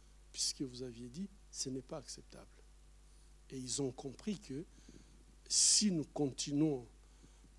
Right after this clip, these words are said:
à ramer à contre-courant, eh ben, nous allons perdre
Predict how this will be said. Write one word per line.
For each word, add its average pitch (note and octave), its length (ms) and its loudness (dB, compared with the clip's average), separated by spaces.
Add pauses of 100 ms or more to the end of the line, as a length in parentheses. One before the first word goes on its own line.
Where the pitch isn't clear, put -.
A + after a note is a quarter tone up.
(100)
à - 80 -6
ramer C#3+ 420 4
à C3+ 60 2
contre-courant, B2+ 880 -6 (1080)
eh A#2 80 -6
ben, D3 200 4
nous A#2+ 220 0
allons C#3+ 340 0 (540)
perdre C3+ 300 8